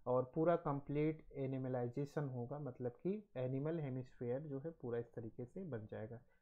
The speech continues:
और यहाँ पे only क्या मिल रहा है, ectoderm मिल रहा है, क्योंकि ये animal hemisphere की cells क्या बनाते थे, ectoderm, वहाँ पे skin बनाते थे, neurons बनाते थे, ये चीज़ें।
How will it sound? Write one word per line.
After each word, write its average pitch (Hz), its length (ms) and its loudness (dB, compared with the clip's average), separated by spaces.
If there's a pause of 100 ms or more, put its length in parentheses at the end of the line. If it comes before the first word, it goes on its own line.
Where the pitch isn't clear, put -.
(140)
और 123 160 2
यहाँ 160 360 4
पे 196 100 6
only 147 340 2
क्या 147 160 4
मिल 147 140 0
रहा 147 200 0
है, 170 160 -6 (480)
ectoderm 135 720 4
मिल 120 180 -2
रहा 104 180 -8
है, - 60 -20 (720)
क्योंकि 156 240 6
ये 165 240 6
animal 170 380 4
hemisphere 151 560 2
की 143 160 -2
cells 160 320 2
क्या 151 160 2
बनाते 147 360 2
थे, 170 160 0 (120)
ectoderm, 127 540 0
वहाँ 123 240 -2
पे 131 180 -2
skin 156 320 0
बनाते 147 400 0
थे, 190 200 -6
neurons 123 500 -2
बनाते 117 340 -6
थे, 123 140 -8
ये 110 120 -4
चीज़ें। 107 260 -12